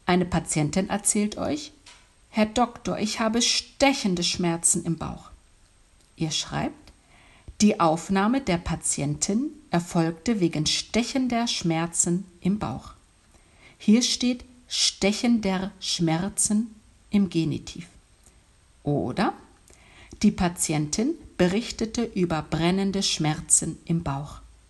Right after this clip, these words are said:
In diesem Satz steht brennende Schmerzen im Akkusativ. Liebe Sprachchirurgen, liebe Kolleginnen und Kollegen,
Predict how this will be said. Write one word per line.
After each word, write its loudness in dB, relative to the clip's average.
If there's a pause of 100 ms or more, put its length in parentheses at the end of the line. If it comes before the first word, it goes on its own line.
(680)
In 4
diesem 4
Satz -4
steht -2 (240)
brennende 2
Schmerzen -2 (360)
im 2
Akkusativ. -6 (1800)
Liebe 6
Sprachchirurgen, 0 (320)
liebe 6
Kolleginnen 4
und -4
Kollegen, 0